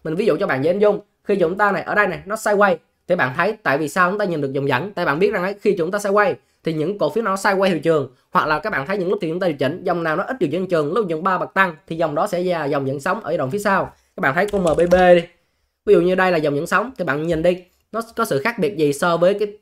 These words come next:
cái nhịp chỉnh thị trường? Đơn nhiên là dòng này này, thì chúng ta chỉnh bao nhiêu nhịp ạ? Khoảng ba nhịp, đúng chưa ạ? Một nhịp này,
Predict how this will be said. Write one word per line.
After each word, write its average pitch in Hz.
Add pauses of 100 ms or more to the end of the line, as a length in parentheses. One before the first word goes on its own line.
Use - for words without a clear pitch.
(120)
cái 202
nhịp 175
chỉnh 131
thị 160
trường? 143 (260)
Đơn 190
nhiên 190
là 156
dòng 139
này 143
này, 131 (120)
thì 151
chúng 151
ta 190
chỉnh 160
bao 185
nhiêu 180
nhịp 139
ạ? 113 (360)
Khoảng 135
ba 190
nhịp, 151
đúng 202
chưa 202
ạ? 123 (500)
Một 151
nhịp 143
này, 139